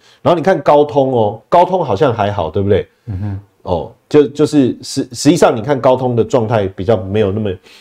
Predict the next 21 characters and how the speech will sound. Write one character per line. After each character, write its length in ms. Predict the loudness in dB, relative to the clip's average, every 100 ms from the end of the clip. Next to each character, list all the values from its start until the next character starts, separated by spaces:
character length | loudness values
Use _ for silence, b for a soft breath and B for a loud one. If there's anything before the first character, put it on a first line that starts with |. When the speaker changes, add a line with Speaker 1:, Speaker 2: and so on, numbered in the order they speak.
| b _
Speaker 1:
那 120 | -2
么 100 | 0
像， 320 | 0 0 -2 2
所 140 | 2
以 40 |
表 160 | 4 2
示 180 | 2 -2
它 140 | -2
本 200 | -2 -2
来 100 | 0 0
拉 200 | 0 0
货 140 | -2
的 60 | -4
状 140 | -4
况 140 | -4
就 60 | -6
不 120 | -8
怎 120 | -12
么 60 | -10
样。 120 |
Speaker 2:
对。 80 | -10